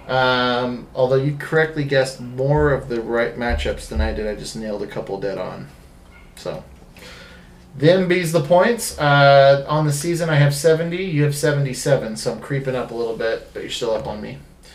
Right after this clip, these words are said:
Um, this week, or looking back at last week's matchups, we have Yao Ming Dynasty versus Desert Storm, Yao Ming Dynasty won seven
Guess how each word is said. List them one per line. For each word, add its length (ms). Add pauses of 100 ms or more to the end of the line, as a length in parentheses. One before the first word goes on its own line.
(580)
Um, 420
this 300
week, 520
or 320
looking 300
back 300
at 180
last 540
week's 320
matchups, 720 (840)
we 200
have 440
Yao 240
Ming 240
Dynasty 460
versus 340
Desert 300
Storm, 420
Yao 300
Ming 180
Dynasty 420
won 280
seven 520